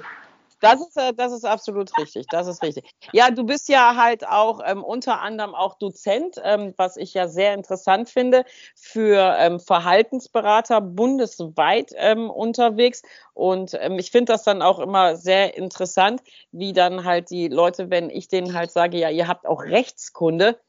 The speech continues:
„Wie Rechtskunde?“ Ja, ich hab halt gedacht, wir müssen halt den Hunden nur Sitz und Platz beibringen. Nee, auch die sind ja halt nicht nur die Hundehalter, sondern ja auch eben die Hundetrainer.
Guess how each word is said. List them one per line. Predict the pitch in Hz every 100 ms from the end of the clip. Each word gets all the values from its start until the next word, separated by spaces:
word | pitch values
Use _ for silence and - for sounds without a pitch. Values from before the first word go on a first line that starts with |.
| -
„Wie | 160 175
Rechtskunde?“ | 165 160 165 - 160 156 160 156 _ _ _ -
Ja, | 185 180 135
ich | 175 208
hab | 190
halt | 196 180 180
gedacht, | 180 185 -
wir | 175
müssen | 175 180 185 175
halt | 170 170
den | 170 170
Hunden | 180 175 175
nur | 165
Sitz | 170 180 160
und | 156
Platz | 196 208 -
beibringen. | 160 156 165 202 - - - 185
Nee, | 190 214 285 247 -
auch | 185 190
die | 180 170 226 294 339
sind | 233 226 226
ja | 240 196
halt | 180 180 180 -
nicht | 185 - 170
nur |
die | 165 160
Hundehalter, | 165 156 151 147 165 - 320 285
sondern | 208 170 170 160
ja | 156 135 -
auch | 147 -
eben | 165 175 165 147
die | 147 147
Hundetrainer. | 160 170 156 - - - 170 156 151 156 196